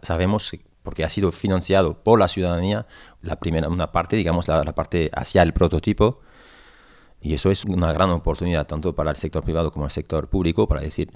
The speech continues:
si ya hay una comunidad, si ya hay un proceso que ha empezado, y además si es open source, es decir, que ya se puede entrar, se puede, se está funcional, pues es la fórmula, es sensata, ¿no? Pues puede haber más sensibilidad o menos sensibilidad, pero nosotros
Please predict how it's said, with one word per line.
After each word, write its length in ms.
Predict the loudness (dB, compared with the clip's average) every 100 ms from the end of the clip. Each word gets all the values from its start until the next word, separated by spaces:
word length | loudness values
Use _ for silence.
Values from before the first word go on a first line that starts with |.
| -14
si 160 | -10
ya 140 | 2 4
hay 100 | 4
una 160 | 2
comunidad, 480 | 0 -2 -4 -4 -6
si 160 | -6 2
ya 120 | 4
hay 120 | 4
un 60 | 4
proceso 280 | 2 0 -2
que 100 | -2
ha 200 | 0 -2
empezado, 560 | -2 -2 0 -2 -4
y 60 | -4
además 240 | -2 -2
si 100 | -2
es 140 | -2 -2
open 260 | -2 0
source, 500 | 2 2 0 -4 -10 -18 -20 -20 -20 -20 -8
es 80 |
decir, 300 | -6 -4 -6
que 120 | -6 -6
ya 120 | -4
se 140 | -4
puede 220 | 0 0
entrar, 380 | 0 2 2 2
se 80 | -2
puede, 380 | -4 -4 -4 -6
se 120 | -8
está 200 | -4 -4
funcional, 720 | -2 -2 2 4 4 2 -6 -18 -20 -20 -20 -20 -20 _ _ _ -12
pues 280 | -8 -6 -6
es 200 | -6 -10
la 60 |
fórmula, 540 | -4 -2 2 2 0 -2
es 100 | -2
sensata, 640 | -4 -6 -2 -2 -2 -8
¿no? 180 | -8 -12 -14 -20 -20 -20 -20 _ -8
Pues 160 | -8
puede 200 | -4 -4
haber 160 | -2 -2
más 180 | -2 -2
sensibilidad 580 | -4 -4 -2 0 2 2
o 80 | 0
menos 220 | -2 -2
sensibilidad, 460 | -4 -2 0 2
pero 120 | 0 -4
nosotros 320 | -2 -4